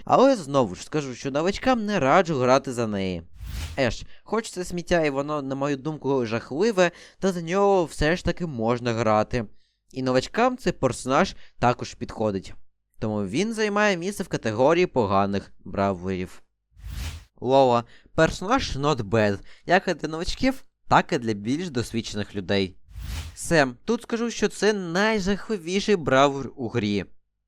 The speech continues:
Менді. Це гарний персонаж в умілих руках,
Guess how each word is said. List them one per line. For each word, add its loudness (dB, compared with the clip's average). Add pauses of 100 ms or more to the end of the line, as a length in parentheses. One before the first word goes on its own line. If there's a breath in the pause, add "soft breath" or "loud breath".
(300)
Менді. -2 (320 soft breath)
Це -2
гарний 6
персонаж -2
в 2
умілих 0
руках, 2